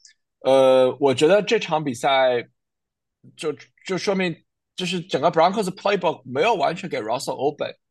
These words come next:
呃，所以我觉得下场比赛Broncos，<clears throat> 下场比赛Broncos那个，呃，如果说Russell，Russell再表现的一般或者不好，或者再输比赛的话，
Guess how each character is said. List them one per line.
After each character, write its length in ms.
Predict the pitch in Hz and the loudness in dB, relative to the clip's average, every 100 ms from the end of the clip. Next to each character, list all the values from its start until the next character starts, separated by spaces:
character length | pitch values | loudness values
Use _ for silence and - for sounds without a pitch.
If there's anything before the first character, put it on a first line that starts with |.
| _ _ _ _ | _ _ _ _
呃， 600 | 123 123 123 120 117 117 120 | -8 -6 -4 -4 -6 -10 -10
所 180 | 147 196 | -4 0
以 40 | |
我 160 | 196 127 | 0 0
觉 160 | 131 | -2
得 360 | 147 143 139 131 _ _ - | 0 2 0 -2 _ _ -6
下 200 | 240 208 | -2 -2
场 220 | 165 139 | -4 -8
比 80 | 113 | -4
赛 180 | 135 | -4
Broncos， 600 | 120 131 143 - 127 123 - _ _ _ _ | -2 -2 -2 -2 -6 -6 -12 _ _ _ _
<clears throat> 400 | 165 156 131 120 | -2 -2 -2 -8
下 240 | - - 202 | -6 0 0
场 100 | 175 | 2
比 80 | 139 | 0
赛 60 | |
Broncos 680 | 123 131 139 147 127 123 139 | 0 0 0 -2 -4 -6 -8
那 160 | 135 | -6
个， 320 | 127 123 113 113 _ _ _ _ | 0 4 4 2 _ _ _ _
呃， 600 | 123 117 110 107 110 101 85 _ | -2 0 0 0 -2 -4 -8 _
如 280 | - 127 180 | -10 0 2
果 160 | 196 143 | 4 2
说 440 | 135 131 135 - - | 2 2 2 2 -2
Russell，Russell 880 | 127 151 147 - - 131 151 160 | -4 -4 -12 -14 -10 -4 -2 -2
再 120 | 143 175 | -2 -2
表 200 | 139 123 | -2 -4
现 160 | 127 | -6
的 80 | 123 | -10
一 60 | 123 | -4
般 220 | 127 127 | -2 -2
或 100 | 143 | -4
者 60 | |
不 140 | 127 156 | -4 -6
好， 220 | 135 107 | -4 -6
或 160 | 151 185 | -4 -6
者 120 | 131 | -6
再 220 | 123 156 | -2 -2
输 200 | 143 147 | -2 -8
比 120 | 135 | -8
赛 160 | 98 135 | -4 -2
的 100 | 107 | -2
话， 240 | 113 107 | -4 -8